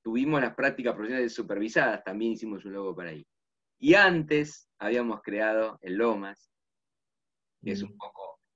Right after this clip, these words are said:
Speaker 1: el evento que estamos viviendo, en este caso en un formato
Speaker 2: Ujú.
Speaker 1: on demand, o lo van a vivir en un formato on demand, que siempre es presencial y este, este año un-,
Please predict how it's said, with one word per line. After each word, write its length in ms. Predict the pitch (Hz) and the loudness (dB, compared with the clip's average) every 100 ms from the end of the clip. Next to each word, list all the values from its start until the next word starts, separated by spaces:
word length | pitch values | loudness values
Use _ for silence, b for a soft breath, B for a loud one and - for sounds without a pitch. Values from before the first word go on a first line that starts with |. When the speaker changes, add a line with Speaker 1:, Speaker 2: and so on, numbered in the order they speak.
| _ | _
Speaker 1:
el 140 | 104 101 | -8 -2
evento 300 | 117 120 113 | -2 -2 -8
que 80 | |
estamos 280 | - 107 104 | -6 -6 -6
viviendo, 600 | 95 104 120 85 87 87 - _ | -14 -6 -4 -4 -6 -10 -14 _
en 80 | 98 | -14
este 180 | - 90 | -12 -6
caso 220 | 101 - | -6 -6
en 80 | 92 | -10
un 100 | 92 | -10
formato 400 | - 87 92 92 | -10 -8 -8 -6
Speaker 2:
Ujú. 100 | 113 | -8
Speaker 1:
on 60 | |
demand, 300 | 113 113 98 - _ _ _ _ _ - | -8 -10 -12 -14 _ _ _ _ _ -18
o 80 | 90 | -10
lo 100 | 92 | -6
van 120 | 101 | -6
a 40 | |
vivir 180 | 92 98 | -6 -12
en 60 | 92 | -16
un 80 | |
formato 300 | 85 90 95 | -14 -12 -10
on 80 | 92 | -8
demand, 300 | 95 113 101 - _ _ _ _ _ _ _ _ _ _ _ _ - | -6 -4 -6 -8 _ _ _ _ _ _ _ _ _ _ _ _ -14
que 100 | 101 | -6
siempre 480 | 120 117 113 101 | -2 0 0 -2
es 140 | 101 - | -4 -6
presencial 680 | 101 95 101 - 131 123 95 | -12 -10 -12 -2 2 2 0
y 100 | 98 | -8
este, 280 | - 95 - | -8 -10 -10
este 240 | 98 - | -14 -10
año 440 | 95 95 90 85 85 _ _ - | -8 -8 -10 -12 -16 _ _ -14
un-, 260 | 101 98 | -12 -12